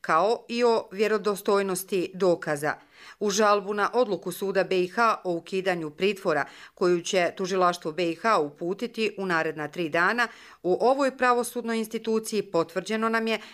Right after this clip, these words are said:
da je nastavljena istraga i najavljuju skoro podizanje optužnice.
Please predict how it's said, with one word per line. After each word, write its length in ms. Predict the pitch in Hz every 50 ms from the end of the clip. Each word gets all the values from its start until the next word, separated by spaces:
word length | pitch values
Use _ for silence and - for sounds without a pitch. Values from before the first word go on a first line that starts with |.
| - _
da 120 | - 170 165
je 200 | 165 160 - -
nastavljena 600 | 185 208 226 233 226 - 214 165 139 135 131 135
istraga 500 | 151 196 220 220 - 240 240 214 233 208 - - - _ _ -
i 100 | 160 156
najavljuju 680 | 156 151 156 160 175 208 247 247 240 233 214 - - -
skoro 420 | - - - 254 247 233 220 196
podizanje 760 | - - _ - 165 170 165 170 156 160 170 160 160 160 156 - -
optužnice. 720 | 180 165 160 - - 147 143 151 139 131 - - 151 131